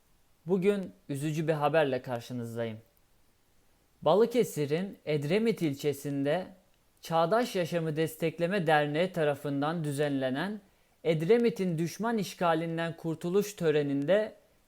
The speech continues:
büyük bir skandala imza atıldı.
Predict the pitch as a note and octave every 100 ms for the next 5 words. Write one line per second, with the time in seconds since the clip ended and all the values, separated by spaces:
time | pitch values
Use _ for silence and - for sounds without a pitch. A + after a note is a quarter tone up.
0 | D3 D#3 G#3 A#3+ F3 E3 - D#3+ E3 E3+
1 | E3 F3 F3+ D3+ C3+ B2+ A#2+ A#2+ B2 G2+
2 | F#2